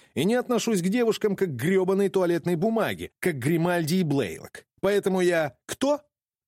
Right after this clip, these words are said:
"Скажи это вслух, придурок". "Слушай, я не собираюсь поливать тебя дерьмом". "Нет? А очень похоже на то". Враждебность Донти поугасла, и он опустил голову.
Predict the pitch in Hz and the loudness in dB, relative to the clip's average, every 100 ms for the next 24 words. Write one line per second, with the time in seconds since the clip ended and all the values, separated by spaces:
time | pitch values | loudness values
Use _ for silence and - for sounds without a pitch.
0 | _ - - 101 90 98 90 - - - | _ -8 -6 -6 -8 -8 -10 -10 -12 -8
1 | 110 - - 110 95 - - - _ _ | -8 -8 -8 -6 -6 -10 -14 -20 _ _
2 | _ _ _ _ _ - 120 127 80 113 | _ _ _ _ _ -4 -2 -2 -4 -4
3 | 107 226 233 175 190 196 156 107 120 113 | -2 0 0 0 2 2 0 -4 -4 -2
4 | 139 117 113 104 98 - - _ _ _ | -2 -2 -4 -4 -4 -8 -18 _ _ _
5 | _ _ 160 262 294 - _ _ _ - | _ _ -2 -2 -2 -12 _ _ _ -4
6 | 165 226 220 196 233 247 117 107 98 - | -2 0 0 0 0 0 0 -2 -6 -8
7 | 78 _ _ _ _ _ _ 95 117 107 | -14 _ _ _ _ _ _ -6 -4 -2
8 | 113 117 120 98 117 117 - 117 110 104 | -2 -2 -2 -2 -4 -4 -4 -6 -4 -4
9 | 104 92 73 - - _ _ _ - 82 | -4 -4 -8 -16 -20 _ _ _ -12 -6
10 | 110 131 117 110 - 98 92 82 - - | -2 -2 -4 -8 -6 -6 -6 -8 -12 -16